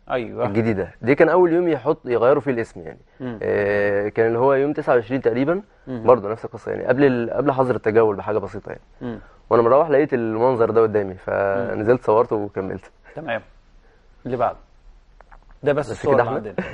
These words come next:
Speaker 1: تمام. آه، بشوي و-، لا، في صور أهي. إيه
Speaker 2: تمام.
Speaker 1: تاني؟
Speaker 2: دي بتاعتي برضه. آه... يعني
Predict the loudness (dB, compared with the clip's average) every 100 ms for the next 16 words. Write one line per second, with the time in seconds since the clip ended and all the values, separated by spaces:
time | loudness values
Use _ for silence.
0 | -16 -20 -18 -12 -4 -2 -2 -6 -14 -20
1 | -20 -20 -20 -20 -2 2 2 0 -4 _
2 | _ _ -6 -4 0 4 4 4 -4 _
3 | _ _ _ _ -10 -8 -4 0 0 0
4 | 2 2 2 -4 -12 _ _ _ -10 -2
5 | 0 0 -4 -6 -4 0 0 0 -4 -6
6 | -12 _ -20 -20 _ _ 0 2 4 4
7 | 2 0 -2 -4 -10 _ _ _ _ _
8 | _ _ -6 0 2 2 2